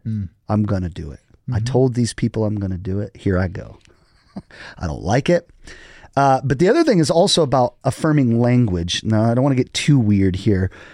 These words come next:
Speaker 2: I, I, I felt the challenge of God. I was, I was looking in, uh, I think it's in Job.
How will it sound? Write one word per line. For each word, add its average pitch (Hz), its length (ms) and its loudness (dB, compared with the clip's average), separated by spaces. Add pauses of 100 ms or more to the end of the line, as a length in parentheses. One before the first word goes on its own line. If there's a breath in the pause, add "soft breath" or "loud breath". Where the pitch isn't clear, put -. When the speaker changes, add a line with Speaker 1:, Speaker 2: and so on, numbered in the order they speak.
(380 loud breath)
Speaker 2:
I, 143 260 0
I, 143 240 2
I 143 140 2
felt 202 320 -2
the 165 100 0
challenge 135 440 0
of 104 120 -2
God. 113 240 2
I 110 40 4
was, 101 240 0
I 117 60 -2
was 110 160 0
looking 123 280 2
in, 98 280 0
uh, 98 400 0
I 110 40 0
think 151 140 -2
it's 156 140 0
in 104 140 2
Job. 95 400 0